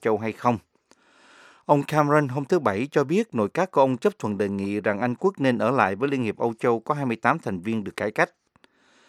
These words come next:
Tuy nhiên, sáu thành viên nội các của ông ủng hộ việc rút khỏi Liên hiệp Âu Châu.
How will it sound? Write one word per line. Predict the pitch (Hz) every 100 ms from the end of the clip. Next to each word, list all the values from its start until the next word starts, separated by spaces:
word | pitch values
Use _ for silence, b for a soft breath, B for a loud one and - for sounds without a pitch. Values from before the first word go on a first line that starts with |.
| b b b b
Tuy | 156
nhiên, | 151 156
sáu | 135 151 208
thành | - 110
viên | 131 120
nội | 101
các | 151 170
của | -
ông | 131 123 117
ủng | 104 143
hộ | 104 92
việc | 107 -
rút | 165 175
khỏi | - 104
Liên | 123 113
hiệp | 95
Âu | 107 -
Châu. | 120 113